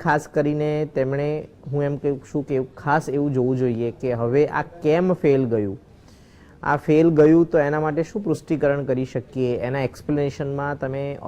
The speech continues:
ઓર્ગેનાઇઝેશને તમને જે જવાબ આપ્યા હોય એનાથી તમે સંતુષ્ટ હોવ કે ના સંતુષ્ટ હોવ, તમે જો એકવાર કન્સલ્ટ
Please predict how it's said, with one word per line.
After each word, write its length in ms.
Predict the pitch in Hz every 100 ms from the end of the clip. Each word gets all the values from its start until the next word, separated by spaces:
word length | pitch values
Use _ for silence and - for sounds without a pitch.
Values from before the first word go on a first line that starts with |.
| 117
ઓર્ગેનાઇઝેશને 680 | 131 139 131 131 131 139 131
તમને 220 | 127 131 131
જે 100 | 117
જવાબ 260 | 117 127 120
આપ્યા 260 | 110 127 127
હોય 100 | 123
એનાથી 240 | 123 135 127
તમે 100 | 127
સંતુષ્ટ 580 | 120 117 156 143 - - 131
હોવ 260 | 139 185 190
કે 160 | 196 170
ના 100 | 170 165
સંતુષ્ટ 560 | 135 117 127 120 - 117
હોવ, 240 | 117 101 - - - - - - - - -
તમે 320 | 131 143 160 160 165
જો 120 | - 156
એકવાર 520 | 151 151 151 156 156 - - - -
કન્સલ્ટ 440 | 135 131 - 160